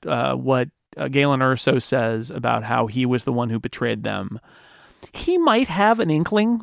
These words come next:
that this is a bigger deal. He might. But nobody will listen to him. <laughs> And he dies with everyone else. <laughs> So it doesn't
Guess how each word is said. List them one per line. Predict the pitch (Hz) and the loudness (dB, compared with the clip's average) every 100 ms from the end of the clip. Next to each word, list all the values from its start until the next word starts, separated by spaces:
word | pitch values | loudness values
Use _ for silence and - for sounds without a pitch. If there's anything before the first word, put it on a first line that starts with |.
| - | -2
that | 160 | 0
this | 170 180 | 2 4
is | 160 | 2
a | |
bigger | 147 151 151 147 | 4 4 4 2
deal. | 143 156 196 214 _ | 4 4 2 -4 _
He | 269 | 2
might. | 208 131 107 - - _ _ _ _ _ _ | 4 2 0 -10 -20 _ _ _ _ _ _
But | - 165 - _ _ - | 2 4 2 _ _ -2
nobody | 151 160 185 190 185 | 2 4 6 6 4
will | 147 147 | 4 4
listen | 156 - 123 | 4 2 0
to | 107 | -2
him. | 107 104 - - | -2 -4 -8 -16
<laughs> | - - - - - _ _ _ - - 170 175 - - | -20 -20 -20 -20 -20 _ _ _ -20 -16 -8 -8 -10 0
And | 151 151 147 147 143 139 127 | 2 4 6 4 4 2 -2
he | - 135 | -6 0
dies | 139 127 123 - | 4 4 4 2
with | 123 | 0
everyone | 113 107 120 | 0 -2 -2
else. | 104 - - - - | -4 -4 -2 0 0
<laughs> | |
So | - | 4
it | 214 | 2
doesn't | - 175 - | 4 0 -2